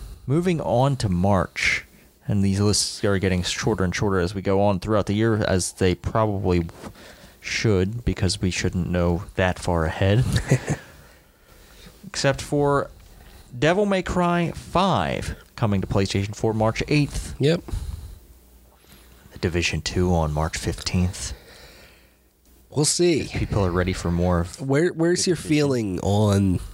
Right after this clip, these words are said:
Speaker 2: The Division two?
Speaker 1: Dude, it doesn't look too different from the first Division, and
Speaker 2: No.
Speaker 1: I'm not excited to go back into what that was.
Speaker 2: Yeah.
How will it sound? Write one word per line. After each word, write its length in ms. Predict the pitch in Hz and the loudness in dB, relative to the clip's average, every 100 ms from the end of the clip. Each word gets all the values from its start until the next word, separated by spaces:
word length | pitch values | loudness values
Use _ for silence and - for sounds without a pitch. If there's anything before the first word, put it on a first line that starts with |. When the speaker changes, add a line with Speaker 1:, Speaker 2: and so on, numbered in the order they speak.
| - | -4
Speaker 2:
The 80 | 92 | -2
Division 400 | 92 95 85 82 | 2 2 4 2
two? 200 | - 90 - - - - - | 2 0 -2 -16 -20 -20 -16
Speaker 1:
Dude, 220 | - - - - | -8 -8 -10 -20
it 140 | - - | -10 -6
doesn't 240 | 87 78 | -4 -4
look 240 | 82 - - | -4 -6 -6
too 160 | - 85 | -4 -2
different 320 | 78 69 - | -2 -4 -4
from 160 | 80 | -4
the 60 | 65 | -4
first 300 | - 80 - | -2 -4 -4
Division, 440 | - 76 78 78 | -4 -2 -2 0
and 100 | 73 | 0
Speaker 2:
No. 100 | 76 | 0
Speaker 1:
I'm 220 | 73 78 80 | 0 0 0
not 320 | 82 78 - - - | 0 0 -4 -10 -10
excited 580 | - - 78 76 78 - | -4 0 0 0 -4 -2
to 380 | 80 78 78 - | 0 0 -2 -2
go 200 | 73 73 | -4 0
back 280 | 78 87 107 | -2 -2 0
into 240 | 135 120 | 0 0
what 300 | 76 69 - | 0 -2 -4
that 240 | 62 55 - | -4 -4 -4
was. 380 | 69 - - - | -6 -4 -6 -4
Speaker 2:
Yeah. 220 | 76 | -4